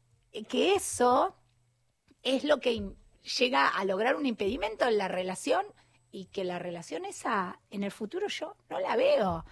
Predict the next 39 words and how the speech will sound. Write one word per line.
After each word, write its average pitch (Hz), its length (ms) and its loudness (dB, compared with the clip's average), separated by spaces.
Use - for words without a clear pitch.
no 254 120 -8
la 262 140 -2
veo - 280 0
por 220 160 -4
más 285 160 -4
que 254 160 0
ponga 302 300 2
cien 311 200 -6
millones 311 360 -4
de 226 120 2
velas 285 400 2
y 196 100 -12
ponga 269 280 -2
cien 277 180 -6
millones 285 360 -4
de 247 140 0
cosas, 339 520 4
no 240 300 2
va - 240 6
y 214 300 -2
esa 320 260 2
no 226 160 -2
lo 220 100 2
veo. 220 560 6
Y 180 180 -6
bueno, 220 480 -2
qué 247 120 -2
sé 240 120 -4
yo, 160 360 -6
eh, 165 680 -6
hay 196 120 -4
cosas 339 280 2
que 220 160 2
se - 240 0
pueden 269 400 4
llegar 175 320 -2
a 170 80 -2
ver 175 200 0
porque 170 320 -6